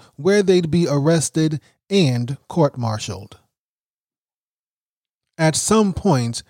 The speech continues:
they'd have to return to their bases where they'd be arrested and court-martialed. Rather than deal with this, they decided to march to Istanbul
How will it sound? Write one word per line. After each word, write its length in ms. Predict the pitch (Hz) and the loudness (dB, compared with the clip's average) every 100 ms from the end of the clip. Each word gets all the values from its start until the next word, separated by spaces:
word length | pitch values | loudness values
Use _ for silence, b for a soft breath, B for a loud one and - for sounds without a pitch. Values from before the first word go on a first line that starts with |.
| _ - | _ -2
they'd 220 | 151 143 | 0 2
have 320 | 135 196 202 | 0 0 0
to 100 | - | 0
return 440 | 175 170 156 147 147 | 0 0 0 0 0
to 160 | 135 | 0
their 180 | 127 123 | 0 -2
bases 560 | 110 156 165 170 156 135 | 0 -2 0 2 0 0
where 180 | 127 123 | -2 0
they'd 260 | 123 120 | -2 -2
be 160 | 135 135 | 0 -2
arrested 720 | 127 127 165 151 - 160 151 b b _ | -2 0 0 0 0 0 -2 b b _
and 500 | 190 180 123 120 135 | -2 0 2 -2 -4
court-martialed. 960 | - 151 131 113 107 98 - 95 98 - _ _ _ _ _ _ _ _ _ _ | -2 2 2 0 -4 -4 -8 -12 -16 -20 _ _ _ _ _ _ _ _ _ _
Rather 400 | 123 151 165 160 | -4 0 2 2
than 220 | 143 147 | 2 2
deal 240 | 127 135 131 | 2 2 2
with 260 | 127 107 | -2 -4
this, 380 | 123 190 185 - - _ - | 0 2 2 -6 -10 _ -8
they 240 | 151 202 | -2 0
decided 540 | 196 - 170 160 156 | 0 0 0 2 0
to 140 | - 135 | 0 0
march 600 | 120 117 131 185 220 - | 0 -2 0 2 0 -2
to 160 | 180 - | -4 0
Istanbul 960 | 175 170 - 151 143 131 160 160 156 | -2 -2 -4 -2 -2 2 4 4 2